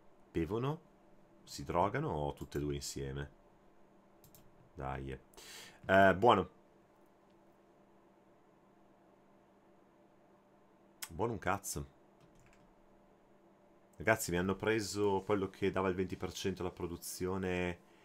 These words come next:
Eh, male. Va bene che Tesla è molto buono, ma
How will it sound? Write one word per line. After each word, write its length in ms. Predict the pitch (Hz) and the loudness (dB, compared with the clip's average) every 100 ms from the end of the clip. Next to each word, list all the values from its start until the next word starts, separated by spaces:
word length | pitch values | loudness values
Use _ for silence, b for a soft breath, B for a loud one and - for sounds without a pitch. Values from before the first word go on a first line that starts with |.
| B B B B - - - | B B B B -20 -20 -12
Eh, 160 | 85 76 | -8 -8
male. 600 | 82 95 113 78 76 76 - - - - - - - - - - - - - B B B B B B B B B B B B - - - - - - - B B B B B B B B B B B B B B B B B B B - - - - - | -2 2 2 2 -2 -6 -16 -20 -20 -20 -20 -20 -20 -20 -20 -20 -20 -20 -20 B B B B B B B B B B B B -20 -20 -20 -20 -20 -20 -8 B B B B B B B B B B B B B B B B B B B -20 -20 -20 -20 -8
Va 80 | 92 | -2
bene 220 | 104 123 | 0 0
che 160 | 117 87 | -2 0
Tesla 320 | 95 98 85 | 0 2 -2
è 40 | |
molto 320 | 78 90 - 73 | -2 -4 -6 -8
buono, 440 | 80 90 78 71 | -2 -2 -2 -4
ma 300 | 71 73 73 | -4 -4 -4